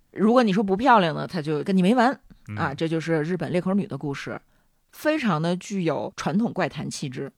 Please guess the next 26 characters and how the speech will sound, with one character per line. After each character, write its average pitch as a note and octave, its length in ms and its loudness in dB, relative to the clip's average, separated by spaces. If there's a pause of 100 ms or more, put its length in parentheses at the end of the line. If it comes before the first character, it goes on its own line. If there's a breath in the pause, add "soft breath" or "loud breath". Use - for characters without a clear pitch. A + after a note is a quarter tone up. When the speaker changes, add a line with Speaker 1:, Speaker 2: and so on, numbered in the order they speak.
(100)
Speaker 2:
是。 - 320 -8 (120)
Speaker 1:
但 G3+ 120 2
实 F3+ 200 -4
际 G3+ 120 -4
上 F3 240 -2
它 F3 160 -6
是 F3 160 -8
从 E3+ 220 -6
上 F3 160 -4
个 D#3 80 -2
世 D#3 140 -6
纪 D#3 80 -8
七 G#3+ 160 -8
十 C4 100 -4
年 E3 180 -2
代 A#2+ 120 -6
才 D#3 100 -8
开 - 160 -8
始 C#3+ 80 -8
流 - 160 -10
传 - 240 -10
的。 G2+ 80 -10 (180)
Speaker 2:
啊， F2 360 -16 (100)
还 - 140 -14
挺 A2+ 240 -10
晚。 G2+ 120 -8